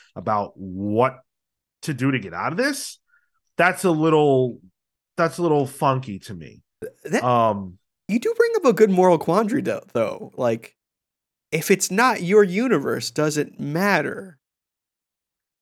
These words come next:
Speaker 1: I think, I think the book is telling us that for Bruce, it does.
Speaker 2: Yeah, agreed. Yeah.
Speaker 1: But he's not questioning if this is even, like,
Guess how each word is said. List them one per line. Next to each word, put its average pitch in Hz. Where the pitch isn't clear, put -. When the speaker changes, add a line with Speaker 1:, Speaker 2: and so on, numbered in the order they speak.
Speaker 1:
I 190
think, 254
I 185
think 247
the 208
book 202
is -
telling 143
us 135
that 127
for 131
Bruce, 135
it 127
does. -
Speaker 2:
Yeah, 120
agreed. 120
Yeah. -
Speaker 1:
But 202
he's 165
not 226
questioning 208
if 156
this 170
is 151
even, 143
like, 117